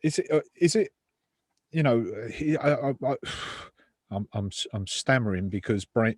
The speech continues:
uh, pain science is such a deep, deep thing, and I'm not the best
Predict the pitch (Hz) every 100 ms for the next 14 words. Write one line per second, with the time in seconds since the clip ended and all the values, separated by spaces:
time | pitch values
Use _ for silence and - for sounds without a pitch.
0 | 107 101 98 - 120 113 104 113 107 95
1 | 90 - - - 107 - 101 95 - -
2 | - - - - _ _ - 113 - -
3 | 107 101 - 107 95 95 101 101 117 117
4 | - 104 104 - - - -